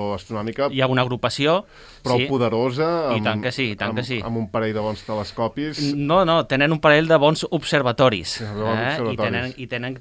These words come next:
Speaker 2: telescopis ja, eh, no dic professionals, però, però quasi, eh? Quasi. Sí, sí, tenen molta gent, tenen gent molt preparada, molt formada,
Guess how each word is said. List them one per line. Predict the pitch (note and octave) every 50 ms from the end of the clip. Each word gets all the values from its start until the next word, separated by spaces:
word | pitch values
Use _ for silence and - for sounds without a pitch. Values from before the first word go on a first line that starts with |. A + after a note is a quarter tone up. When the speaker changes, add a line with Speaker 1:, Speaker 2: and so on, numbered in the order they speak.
| -
Speaker 2:
telescopis | D3+ C#3 B2 - - B2+ B2+ C#3+ C3+ C3
ja, | B2+ A2+ A#2+ C3 C#3+ D#3 D3+ C#3+ C3 A#2 A2 G#2 G#2
eh, | - F2 - - - - -
no | A#2 A#2+ A#2 A#2+ A#2
dic | C3 B2+ - -
professionals, | D3 B2+ - C#3+ - - D3+ D#3 D#3+ F#3+ G#3+ -
però, | - C#3+ B2 A2+ G#2+ G2+ G2+
però | - A2 G2+ F#2+ -
quasi, | G2 F#2 - - - - - - - - - -
eh? | - G#2 G#2 F#2+
Quasi. | - - - - - _
Sí, | - - A#2
sí, | G#2+ - G#2+ G#2+ A2+ G#2+ -
tenen | B2+ A#2 A2+
molta | A2+ A2+ A#2 G#2+ C#3 D3+
gent, | D#3+ F3 E3+ E3+ E3 - - - - - - - - - B2
tenen | A#2+ B2 B2 B2 C3
gent | A#2 C3+ C3 C3
molt | C3 C3+ C#3+ C#3+ -
preparada, | B2 A#2 G#2+ - A2+ A#2+ C3 C#3 C3+ C#3+ C#3
molt | C3 B2 A#2+
formada, | - - A#2 G#2+ B2 C#3+ D#3 D3 C3+ C#3 -